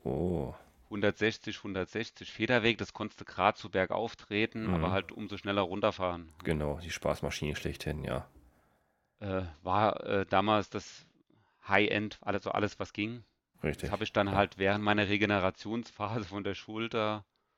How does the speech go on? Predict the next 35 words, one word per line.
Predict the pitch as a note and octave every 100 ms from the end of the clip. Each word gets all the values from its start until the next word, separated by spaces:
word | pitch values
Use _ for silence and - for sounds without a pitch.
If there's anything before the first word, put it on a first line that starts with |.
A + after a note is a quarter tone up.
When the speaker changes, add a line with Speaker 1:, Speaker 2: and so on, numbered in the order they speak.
| _ _ _ _ _ _ _ -
Speaker 2:
bin | G#2+
ich | -
das | G#2
dann | G#2+ G#2
gefahren. | F#2 - F2+ G#2
Da | F#2+ F2+
waren | F#2
dann | G2
halt | G2 -
immer, | G#2 G#2
immer | - G2+
so | F#2+
epische | - G#2 - F#2 G2+
Touren | - F#2+ G#2 A2+
dabei, | A2+ G#2 G#2+ A2+ - _ _ _ _ _ _
wo | F#2+
ich |
dann | G#2+
immer | A2 G#2+
traurig | - F#2+ A2+ B2+ -
war, | G#2+
dass | G#2 -
man | G2+
dann | G2
abends | F#2+ F2 G#2+ A2+ - - - _ _
wieder | - G2 G2+ G2+
runter | F2+ C3 C#3
musste | C3+ D3 - A2
oder | F#2+ F2+
heim | G#2+ C#3
musste. | C#3 C#3 - C#3 C3+ _ _ _ _ - _ _ _ _ _ _ _ _ -
<laughs> | - - - - - D#3+ A2+ C#3
Genau. | G#2+ G#2+ G#2 G2
Speaker 1:
Verstehe | F2+ - D#2
ich. | D2+ -